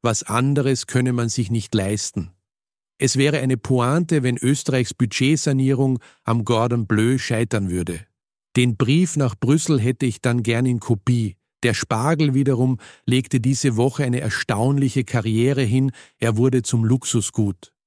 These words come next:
Warum er sich auf eine Liste mit Grundnahrungsmitteln befände, fragten einige. Das Finanzministerium kontert, wenn man den Spargel streiche, dann müsste man auch Paprika und Pfefferoni von der Liste nehmen.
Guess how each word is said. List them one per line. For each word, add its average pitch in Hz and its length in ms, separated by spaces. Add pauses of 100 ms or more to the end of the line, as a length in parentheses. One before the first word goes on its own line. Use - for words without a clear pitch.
(600)
Warum 135 260
er 175 100
sich 160 260
auf 127 100
eine 127 200
Liste 139 480
mit 127 180
Grundnahrungsmitteln 131 1120
befände, 131 560 (260)
fragten 120 600
einige. 104 520 (760)
Das 135 180
Finanzministerium 143 1120
kontert, 156 580
wenn 127 140
man 127 140
den 120 120
Spargel 120 520
streiche, 147 640 (320)
dann 127 160
müsste 147 340
man 123 180
auch 110 220
Paprika 127 600
und 117 220
Pfefferoni 127 720
von 120 200
der 110 100
Liste 120 380
nehmen. 95 480